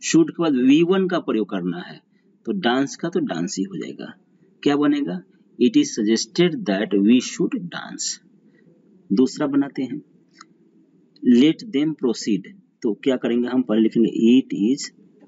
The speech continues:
suggested that." Them है तो them का nominative case बनाना पड़ेगा, Nominative case, तो they, they, they के बाद should, should,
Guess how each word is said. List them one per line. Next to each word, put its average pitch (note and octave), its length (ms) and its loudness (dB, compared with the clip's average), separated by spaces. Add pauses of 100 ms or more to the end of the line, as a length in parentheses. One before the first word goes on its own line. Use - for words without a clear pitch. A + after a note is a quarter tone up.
(640)
suggested G2 1080 0 (1600)
that." - 360 -6 (800)
Them C#3+ 480 2
है D#3+ 140 -10
तो C#3+ 120 -10
them C3 340 4
का D3 60 2
nominative C3+ 400 4
case D3 140 2
बनाना C#3+ 240 4
पड़ेगा, C#3 300 -2
Nominative B2+ 460 0
case, C#3+ 340 -6 (520)
तो C3 140 4 (180)
they, G#2 180 2 (1300)
they, F2+ 240 -2 (320)
they A#2+ 200 0
के B2+ 140 -8
बाद C3 120 -4
should, D3+ 400 2 (840)
should, - 460 -2